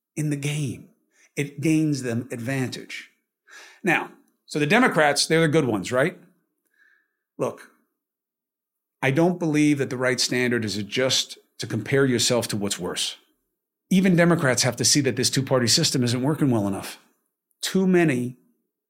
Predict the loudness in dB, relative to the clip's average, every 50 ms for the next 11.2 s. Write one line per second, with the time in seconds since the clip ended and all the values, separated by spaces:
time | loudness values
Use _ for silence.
0 | _ _ _ _ -6 -4 -4 -4 -2 0 0 2 2 2 0 -2 -2 -2 -2 -2
1 | -2 -2 -2 -4 -4 -2 -4 -2 -2 -2 -2 -2 -2 -2 -2 0 0 0 -2 -2
2 | -4 -6 -8 -10 -8 -6 -6 -6 -6 -2 0 0 2 2 2 0 0 0 0 0
3 | 0 0 -2 -2 -2 0 0 0 0 -2 -2 -2 -2 -4 -6 -6 -10 -12 -12 -14
4 | _ _ _ _ _ _ _ _ _ _ _ _ _ _ _ _ _ _ -6 -2
5 | 0 0 2 2 2 2 2 2 2 2 2 2 2 0 0 -2 -4 -4 -2 -4
6 | -4 -4 -4 -4 -2 -2 -2 -2 -2 -2 -4 -4 -2 -2 -2 -2 -2 -4 -4 -4
7 | -2 -2 -2 -2 -2 -6 -10 -8 -8 -8 -4 -2 0 2 2 2 0 -2 -4 -6
8 | -6 -4 -2 -2 -2 -2 -2 -4 -6 -6 -8 -6 -4 -2 -2 -2 0 0 -2 -2
9 | -2 -2 0 0 0 0 0 -2 -2 -4 -8 -12 -16 _ _ _ _ _ _ _
10 | _ _ _ _ _ _ _ _ _ _ -6 -2 0 0 2 2 2 2 2 2
11 | 0 -4 -8